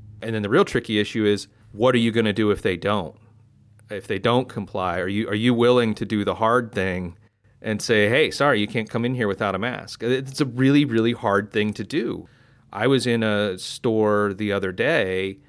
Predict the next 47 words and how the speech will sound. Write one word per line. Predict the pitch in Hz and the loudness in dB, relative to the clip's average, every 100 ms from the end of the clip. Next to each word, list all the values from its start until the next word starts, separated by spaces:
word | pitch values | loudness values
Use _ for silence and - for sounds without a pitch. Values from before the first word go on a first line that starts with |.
| _ | _
and, | 110 104 101 | -6 -4 -4
you | 98 | -6
know, | 98 | -6
there | 98 | -6
was | 95 | -6
a | 95 | -6
guy | 104 107 113 | -4 0 0
who | 107 101 | -2 -6
was | 95 | -10
standing | - 104 98 98 | -8 -6 -6 -10
just | 95 98 | -10 -10
a | |
little | 98 95 92 | -6 -6 -6
bit | 92 - | -8 -8
too | 104 | -12
close. | 90 - 139 120 101 - - - - _ | -8 -4 -2 -2 -4 -8 -16 -20 -20 _
Do | 123 | -2
I | 127 | -2
turn | 123 120 | -2 -4
around | 143 117 127 143 | -2 0 -2 -2
and | 110 | -4
tell | 120 123 | -4 -4
that | 139 | -4
guy, | 139 139 | -4 -4
"Hey, | 117 139 175 | -2 -2 -2
we're | 113 | -4
supposed | - 104 139 139 | -8 -6 -6 -6
to | 135 | -8
be | 139 135 131 _ - | -4 -4 -8 _ -20
six | - - - - | -8 -4 -4 -4
feet | 139 | -4
apart. | 131 160 160 95 | -2 0 0 0
What | 123 | -2
are | 123 | 0
you | 120 | -2
doing?" | 123 170 120 98 | -2 -2 -2 -4
Right? | 98 113 120 117 - - - - - - - | -2 -2 -2 -6 -12 -20 -20 -20 -20 -20 -8
I | 131 165 | -4 -2
know | 175 180 | 0 2
there's | 160 139 | 2 0
a | |
good | 127 139 139 | -2 -2 -4
chance | - 135 131 | -6 -6 -2
I | 113 123 | 0 0
don't | 127 127 | -2 -4
have | 120 113 117 | -6 -4 -2
it. | 113 113 110 | 0 -2 -4